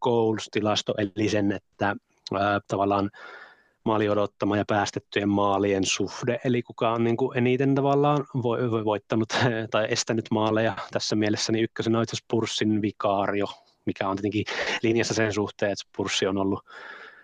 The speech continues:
aika iso ylisuorittaja, ja Vicario on antanut siihen omalta osaltaan aika paljon mahdollisuutta sitten jo, eli hän on lähes viisi maalia estänyt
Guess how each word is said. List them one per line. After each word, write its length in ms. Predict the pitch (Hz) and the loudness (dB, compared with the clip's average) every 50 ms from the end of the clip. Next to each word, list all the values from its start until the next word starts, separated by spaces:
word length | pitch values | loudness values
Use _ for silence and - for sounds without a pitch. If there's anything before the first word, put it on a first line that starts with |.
| - _ - | -20 _ -6
aika 180 | 104 104 - | -4 -2 0
iso 300 | 104 104 104 - 110 107 | -2 0 0 0 0 0
ylisuorittaja, 760 | 104 107 107 101 110 107 113 117 110 - _ _ - 127 123 | 2 2 2 2 2 0 0 -2 -4 -6 _ _ 0 2 2
ja 80 | 123 117 | 2 0
Vicario 460 | 120 - - 123 117 117 120 120 120 | 0 -2 0 0 2 2 2 2 2
on 60 | 120 | 2
antanut 280 | 123 120 117 120 120 - | 2 2 2 2 0 0
siihen 420 | - - 117 113 107 123 120 123 - - | 0 0 0 0 0 0 -2 -2 -2 0
omalta 280 | 131 127 123 117 131 - | 2 2 2 2 0 -2
osaltaan 300 | - - 123 117 123 120 | 0 0 0 2 2 0
aika 140 | 113 110 113 | 0 0 -2
paljon 200 | - 113 110 110 | -2 0 2 2
mahdollisuutta 640 | 110 110 - - 117 113 113 - 120 110 - - 131 | 0 0 0 -2 -2 0 0 -2 -4 -4 -4 -4 -4
sitten 280 | 131 135 - _ - 117 | -4 -4 -4 _ -2 -2
jo, 140 | 110 113 - - _ - | -2 -2 -4 -6 _ -2
eli 120 | 120 113 101 | -2 0 2
hän 120 | 127 127 | 2 2
on 80 | 120 113 | 4 4
lähes 220 | 107 107 107 107 | 2 2 0 0
viisi 380 | 113 110 107 98 104 101 - - | 2 2 2 2 0 -2 0 0
maalia 320 | 104 101 101 107 113 107 - - - - | 0 2 2 0 0 -2 -4 -6 -4 -4
estänyt 400 | 117 107 - - - 113 113 110 | -2 -2 -2 -2 -2 -2 -2 -4